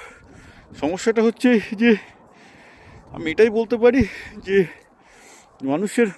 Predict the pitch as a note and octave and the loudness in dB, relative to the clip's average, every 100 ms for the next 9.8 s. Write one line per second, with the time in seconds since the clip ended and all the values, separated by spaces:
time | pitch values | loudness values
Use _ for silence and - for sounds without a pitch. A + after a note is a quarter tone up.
0 | C3+ D3+ G3+ G3+ - - - D3+ C3+ B2+ | -4 0 0 -2 -8 -10 -10 -4 0 0
1 | D#3 - F#3+ - A3 F#3+ - _ _ _ | -2 -6 -8 -6 -12 -12 -20 _ _ _
2 | - _ _ _ _ - C#3+ D3+ D#3 D#3 | -20 _ _ _ _ -12 -8 -4 -4 -4
3 | D3+ B2 - _ _ _ _ _ _ - | -6 -12 -20 _ _ _ _ _ _ -20
4 | - - _ - C3+ D#3+ - D3+ D#3+ G#3 | -20 -20 _ -6 0 0 2 0 0 -2
5 | - B3+ A#3+ B3 A#3 F#3 - - - - | -2 -2 -2 0 0 -2 -12 -20 -20 -20
6 | - - - - C#3+ D#3 F#3 D3+ B2 G#2+ | -20 -20 -16 -4 0 2 6 6 6 4
7 | B2 G#2+ F#2+ - G#3 D3+ E3 - - - | 0 0 -2 -4 0 0 0 -6 -20 -20
8 | - - - - - _ - C#3+ E3 C3 | -20 -20 -20 -20 -20 _ -8 -4 -4 -4
9 | D3 G3+ G#3+ G3+ A#3 - - F3+ | 0 2 2 0 -6 -6 -2 -2